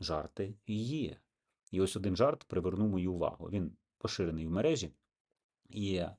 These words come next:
я зараз його буду включати частинами, а ви отак думайте, хто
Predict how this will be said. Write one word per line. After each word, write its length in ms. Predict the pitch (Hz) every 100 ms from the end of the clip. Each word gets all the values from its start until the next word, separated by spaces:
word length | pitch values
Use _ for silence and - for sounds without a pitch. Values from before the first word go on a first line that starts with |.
| -
я 300 | 90 92 98
зараз 400 | 95 92 - -
його 220 | 87 90
буду 360 | 92 90 90 87 _ _
включати 500 | - 110 107 160 -
частинами, 520 | - - - 78 76 - _ - - -
а 80 |
ви 140 | 87 107
отак 340 | 98 95 90
думайте, 480 | 92 87 76 - - _ _ _
хто 520 | - - 104 123 156